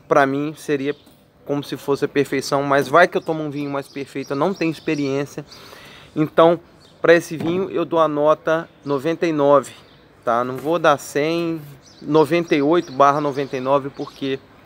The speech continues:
eu não sei, às vezes vai ter alguma coisa melhor, mas eu acho difícil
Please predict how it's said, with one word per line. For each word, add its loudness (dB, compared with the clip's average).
eu -2
não -2
sei, 2
às 0
vezes 0
vai 2
ter -2
alguma 0
coisa -2
melhor, 2
mas -4
eu 2
acho -2
difícil -12